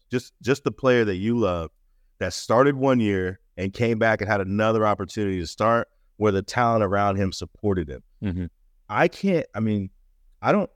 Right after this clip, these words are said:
Speaker 1: th-, that hasn't happened very often. I mean, we'd have to probably go back to Ashiki Preston.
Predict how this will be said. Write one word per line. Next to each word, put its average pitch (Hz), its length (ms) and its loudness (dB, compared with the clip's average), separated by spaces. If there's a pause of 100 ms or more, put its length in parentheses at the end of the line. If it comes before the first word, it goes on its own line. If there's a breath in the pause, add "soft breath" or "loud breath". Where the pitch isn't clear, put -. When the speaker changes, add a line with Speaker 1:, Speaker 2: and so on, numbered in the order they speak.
Speaker 1:
th-, 147 220 2
that 170 260 4
hasn't 170 320 0
happened 139 380 0
very 113 220 2
often. 143 360 -2
I 95 60 -4
mean, 120 140 2
we'd 165 100 2
have 180 140 -2
to 151 80 -4
probably 135 400 2
go 120 160 2
back 117 280 2
to 95 280 -4
Ashiki 120 480 -2
Preston. 180 500 0